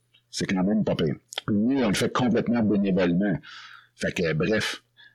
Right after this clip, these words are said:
Euh, ça, c'est une chose. Donc, le mentor. Deuxième fo-, deuxième chose, trouver un groupe de, s-,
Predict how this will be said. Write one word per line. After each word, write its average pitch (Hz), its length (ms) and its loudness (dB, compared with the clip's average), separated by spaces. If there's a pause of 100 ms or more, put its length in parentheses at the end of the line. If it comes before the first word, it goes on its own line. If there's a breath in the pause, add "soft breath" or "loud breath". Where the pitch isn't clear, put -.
Euh, 87 320 2 (280)
ça, 143 160 0
c'est 117 260 0
une 104 140 2
chose. 151 360 2
Donc, 110 220 2 (100)
le 113 120 0
mentor. 101 460 0
Deuxième 147 420 2
fo-, - 240 0
deuxième 131 380 2
chose, 170 380 0 (640 loud breath)
trouver 151 420 2
un 117 140 2
groupe 107 380 0 (600)
de, 107 400 2
s-, - 360 0